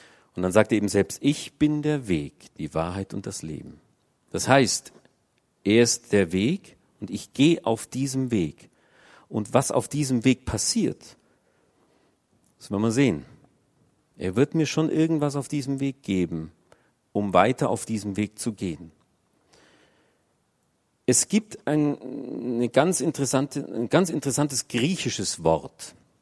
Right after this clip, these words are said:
Wenn wir an Buße denken, Buße ist so schwer, gell? Buße, Bu-, Buße.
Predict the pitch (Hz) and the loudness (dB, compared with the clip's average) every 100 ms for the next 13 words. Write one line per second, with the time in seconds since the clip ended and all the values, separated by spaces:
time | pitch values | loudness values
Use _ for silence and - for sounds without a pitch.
0 | _ _ _ _ _ - 92 120 135 - | _ _ _ _ _ -10 2 6 6 6
1 | 113 - 156 165 - - 76 67 - - | 2 0 2 2 0 0 -2 -4 -10 -2
2 | 107 - 85 78 - 76 71 - - - | -2 -2 -6 -6 -6 -6 -6 -8 -14 -12
3 | 73 76 71 67 78 - - - - 69 | -10 -8 -10 -12 -16 -16 -16 -18 -12 -10
4 | 73 69 65 65 67 67 _ _ - - | -8 -10 -10 -14 -16 -20 _ _ -20 -20
5 | - _ _ _ _ _ _ _ _ - | -20 _ _ _ _ _ _ _ _ 4
6 | 139 131 98 - - 62 | 4 4 2 0 -4 -8